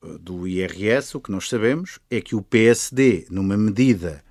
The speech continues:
de tentar antecipar o orçamento de Estado, foi à pressa colocar, de tentar colocar a sua medida.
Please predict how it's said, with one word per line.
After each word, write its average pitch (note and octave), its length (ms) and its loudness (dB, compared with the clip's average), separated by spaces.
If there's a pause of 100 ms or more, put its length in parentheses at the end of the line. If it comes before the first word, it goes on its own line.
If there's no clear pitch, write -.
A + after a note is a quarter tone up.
(180)
de G2+ 120 -4
tentar A2 520 0
antecipar G#2 600 0
o E2+ 80 -10
orçamento F2 460 -8
de - 60 -4
Estado, A2+ 460 -2 (460)
foi - 380 0
à A2+ 100 4
pressa A#2 560 -2 (500)
colocar, A2+ 560 2
de B2+ 120 -6
tentar A2+ 320 0
colocar A2+ 420 0
a G#2 60 0
sua F2+ 200 -10
medida. - 360 -12